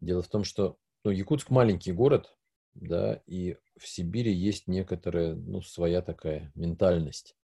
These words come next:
Например, люди очень часто ходят друг к другу в гости. Очень часто. Это особенно зимой. То есть мы проводили, ну, наверно,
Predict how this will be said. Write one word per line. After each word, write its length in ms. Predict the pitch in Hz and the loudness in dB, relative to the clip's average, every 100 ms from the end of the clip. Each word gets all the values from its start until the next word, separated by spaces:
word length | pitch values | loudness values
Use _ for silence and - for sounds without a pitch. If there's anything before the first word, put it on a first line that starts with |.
| _ _ _ _ | _ _ _ _
Например, 320 | - 90 95 85 | -8 -2 0 2
люди 220 | 113 104 | 4 4
очень 300 | 90 92 87 | 2 2 -2
часто 320 | - 107 - | 2 0 0
ходят 260 | - 98 87 | -2 0 0
друг 140 | 76 | -2
к 40 | 78 | -6
другу 260 | 87 85 | -4 -2
в 80 | 82 | -4
гости. 440 | 69 82 - - - _ _ _ _ _ _ _ | -2 -4 -4 -14 -20 _ _ _ _ _ _ _
Очень 320 | 92 87 85 | -6 -4 -6
часто. 380 | 71 - - - _ | -10 -12 -14 -20 _
Это 120 | 85 | -8
особенно 400 | 73 98 87 90 | -4 -2 0 0
зимой. 420 | 76 95 113 139 | 0 2 6 4
То 120 | 127 87 | 4 -2
есть 180 | - 85 | -6 -6
мы 280 | 87 101 | -2 -2
проводили, 920 | 92 90 82 76 92 90 87 82 76 73 | 0 0 0 0 -2 0 0 0 -4 -8
ну, 220 | - 80 71 | -8 -8 -10
наверно, 440 | 71 - 71 73 | -12 -10 -10 -10